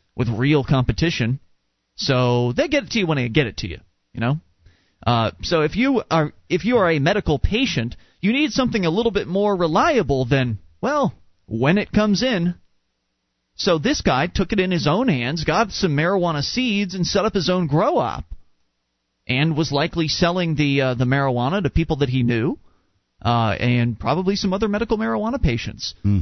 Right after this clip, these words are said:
Speaker 1: were purchasing it from him. Certainly he was using it to re-, to, uh, relieve his own pain. And maybe he got a little bit too big for his britches or something like that. Maybe, uh, the, you know, word got out.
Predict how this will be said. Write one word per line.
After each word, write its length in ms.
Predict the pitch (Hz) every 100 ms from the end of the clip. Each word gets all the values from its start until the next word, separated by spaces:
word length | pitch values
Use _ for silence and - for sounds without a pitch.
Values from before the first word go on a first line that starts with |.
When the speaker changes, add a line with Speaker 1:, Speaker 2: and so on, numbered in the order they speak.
| -
Speaker 1:
were 160 | 135
purchasing 440 | - 139 139 135 120
it 100 | -
from 180 | 120
him. 120 | 107 95
Certainly 340 | 175 160 180
he 140 | 170
was 160 | 220 143
using 260 | 151 143 175
it 100 | -
to 80 |
re-, 280 | 139 131 76 -
to, 280 | 156 139 117
uh, 220 | 120 110 95 _ _ -
relieve 360 | 156 151 156
his 180 | 139 123
own 200 | 131 120
pain. 320 | 120 110 160 - _ _ _ _ _ _ -
And 220 | - 175
maybe 200 | 170 190
he 120 | 185
got 180 | 170 185
a 60 | 175
little 180 | 185
bit 140 | 175 170
too 160 | 196
big 160 | 180 180
for 140 | 165
his 100 | 160
britches 400 | 127 165 165 165
or 40 | 151
something 300 | 175 165 151
like 220 | 143 131
that. 280 | 143 156 -
Maybe, 540 | 135 143 143 139 139
uh, 320 | 139 139 135
the, 160 | 127 139
you 160 | 104 139
know, 120 | 123
word 340 | 120 147 160
got 240 | 143 143 147
out. 300 | 143 202